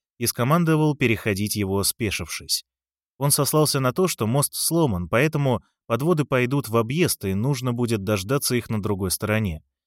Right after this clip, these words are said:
Сам он отправился ко входу в шахту, где его ждали соработники. Два человека с кирками и лопатами, и красноармейцы с винтовками.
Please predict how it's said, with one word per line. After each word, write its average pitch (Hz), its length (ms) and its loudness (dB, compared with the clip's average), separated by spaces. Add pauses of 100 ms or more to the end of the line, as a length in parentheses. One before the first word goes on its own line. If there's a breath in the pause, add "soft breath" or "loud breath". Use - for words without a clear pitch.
(520)
Сам 170 260 2
он 185 80 4
отправился 151 580 2
ко 123 160 0
входу 127 320 0
в - 60 -8
шахту, 127 400 0
где 92 240 -2
его 101 180 0
ждали 98 360 0
соработники. 98 840 -4 (580)
Два 117 220 2
человека 147 500 2
с - 80 -2
кирками 135 600 -2 (160)
и 139 80 -6
лопатами, 95 640 0 (420)
и 151 140 0
красноармейцы 110 720 2
с - 100 -4
винтовками. 87 640 -6